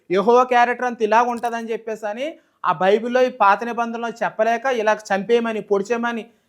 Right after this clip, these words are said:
దేవీ దేవతలను అలాగే తల్లి తండ్రి కోసం ఉంటుంది, వాళ్ళని కూడా ద్వేషించమని ఇది కూడా చెప్తాను. ద్వితీయోపదేశ కాండం పదమూడు అధ్యాయం ఆరో వచనం కాడ నుంచి, "నీ తల్లి కుమారుడే గాని, నీ సహోదరుడే గాని, నీ కుమారుడే గాని,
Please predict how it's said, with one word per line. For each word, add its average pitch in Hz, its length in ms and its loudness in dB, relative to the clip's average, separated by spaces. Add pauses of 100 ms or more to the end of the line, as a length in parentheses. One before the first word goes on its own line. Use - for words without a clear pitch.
(420)
దేవీ 208 280 8
దేవతలను 233 420 4
అలాగే 220 180 4
తల్లి 214 240 2
తండ్రి 226 320 -4
కోసం 214 320 0
ఉంటుంది, 208 560 -4
వాళ్ళని 190 220 4
కూడా 214 120 2
ద్వేషించమని 202 580 -2
ఇది 190 120 -4
కూడా 196 140 -2 (100)
చెప్తాను. 185 540 -2 (2250)
ద్వితీయోపదేశ 226 540 4
కాండం 220 260 2
పదమూడు 220 420 2
అధ్యాయం 214 560 0
ఆరో 208 300 8
వచనం 202 300 0
కాడ 165 180 2
నుంచి, 190 420 -8 (260)
"నీ 214 140 0
తల్లి 220 300 2
కుమారుడే 226 600 4
గాని, 214 380 2
నీ 214 140 -4
సహోదరుడే 220 680 2
గాని, 208 340 0
నీ 202 120 -8
కుమారుడే 214 560 0
గాని, 202 360 -2